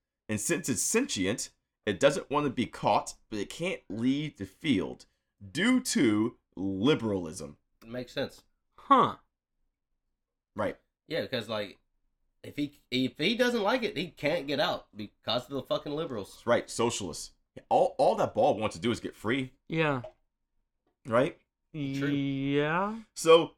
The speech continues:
Speaker 1: the lone golden nut ball will move around the pitch, trying to be,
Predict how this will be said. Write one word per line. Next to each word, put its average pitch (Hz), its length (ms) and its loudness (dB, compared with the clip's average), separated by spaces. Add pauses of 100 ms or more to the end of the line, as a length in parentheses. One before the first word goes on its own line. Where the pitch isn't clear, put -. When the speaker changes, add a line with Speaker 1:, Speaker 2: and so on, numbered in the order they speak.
Speaker 1:
the 110 140 6
lone 190 800 2
golden 175 640 4
nut 113 440 2
ball 87 440 2 (100)
will 98 160 0
move 143 280 2
around 156 340 2
the 127 60 0
pitch, - 580 0 (320)
trying 175 680 -2
to 151 240 0
be, 127 200 -6